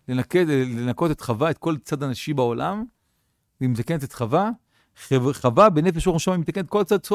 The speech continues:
כל הצד של מה? של, של חווה, של כל הצד הנשי של העולם בכלל. וראשי תמור-, ראשי ת-, ראשי תיבות, מה זה ה-, זה? השובה. מה זה השובה?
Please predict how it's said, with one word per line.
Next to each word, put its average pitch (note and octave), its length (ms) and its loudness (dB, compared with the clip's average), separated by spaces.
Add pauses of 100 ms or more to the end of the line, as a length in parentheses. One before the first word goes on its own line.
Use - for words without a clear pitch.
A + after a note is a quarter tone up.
(120)
כל A#3+ 220 4
הצד - 180 -2
של F#3+ 120 -2
מה? G#3+ 180 4
של, F3 200 0 (260)
של - 120 -2
חווה, D#3 300 6 (360)
של - 120 -2
כל B3 200 6
הצד G#3 200 2
הנשי F#3+ 320 2
של A3 120 2
העולם G#3+ 300 4
בכלל. - 240 -6 (1300)
וראשי D#3 200 4
תמור-, G3+ 500 8
ראשי D#3 160 -2
ת-, - 60 -6
ראשי E3 200 0
תיבות, G3+ 400 4 (1300)
מה C3+ 120 0
זה C3+ 180 4
ה-, A#2+ 160 2
זה? D#3 180 0
השובה. C#3 400 2 (1120)
מה D3 80 4
זה E3 120 6
השובה? D#3 520 6